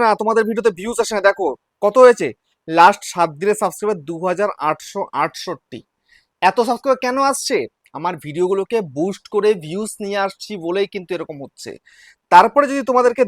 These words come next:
দেখাই আমার এক এক দিনে ওয়াচ টাইম কেমন আসছে, একটু দেখো, দেখে নাও। ওয়াচ টাইম কত আমার লাস্ট আঠাশ দিনের ওয়াচ টাইম? ঊনত্রিশ হাজার ছশো একাত্তর। তারপরে যদি সাত দিন করি, সাত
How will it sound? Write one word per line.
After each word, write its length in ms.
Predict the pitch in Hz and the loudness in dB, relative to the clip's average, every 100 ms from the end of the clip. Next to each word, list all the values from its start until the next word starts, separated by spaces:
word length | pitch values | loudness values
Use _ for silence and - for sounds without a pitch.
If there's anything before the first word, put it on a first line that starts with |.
| 208 | 4
দেখাই 320 | 202 214 139 107 _ _ 175 | 4 2 0 -2 _ _ 0
আমার 140 | 226 214 | 4 4
এক 80 | - 247 | 4 2
এক 80 | 214 | 0
দিনে 180 | 254 220 196 240 190 | -2 0 0 -2 4
ওয়াচ 200 | 202 208 | 4 4
টাইম 120 | 262 262 | 2 2
কেমন 180 | 254 254 247 | 2 2 2
আসছে, 180 | 214 233 | 0 -2
একটু 140 | 208 208 170 | -2 -2 -2
দেখো, 220 | - 131 - _ _ _ _ _ _ - | -2 -8 -16 _ _ _ _ _ _ -4
দেখে 240 | 175 156 | -2 0
নাও। 120 | 147 104 _ _ _ _ | -2 -6 _ _ _ _
ওয়াচ 200 | 190 208 - | 2 2 4
টাইম 120 | 269 262 | 0 2
কত 120 | 247 247 214 | 2 4 4
আমার 140 | 214 208 | 4 6
লাস্ট 260 | 208 190 - - - 160 | 6 6 2 -18 -8 -6
আঠাশ 220 | 175 226 214 | -2 -2 0
দিনের 180 | 233 220 | -2 0
ওয়াচ 160 | 214 - 240 | 0 0 -2
টাইম? 140 | 277 370 _ _ - 208 | -2 -4 _ _ -4 -2
ঊনত্রিশ 360 | 214 - 254 226 | -2 -2 -2 0
হাজার 200 | 220 269 269 - | 2 0 -2 -6
ছশো 300 | 202 196 254 202 | -4 -2 0 0
একাত্তর। 460 | - 247 - 185 - - _ _ _ - | 2 0 0 -2 -2 -8 _ _ _ 0
তারপরে 220 | 175 233 | 2 0
যদি 120 | 254 240 | -2 -4
সাত 200 | - 190 180 165 | -2 -2 0 -4
দিন 120 | 269 262 | -4 -2
করি, 160 | 196 202 240 - | -2 -2 -4 -6
সাত 180 | - | -4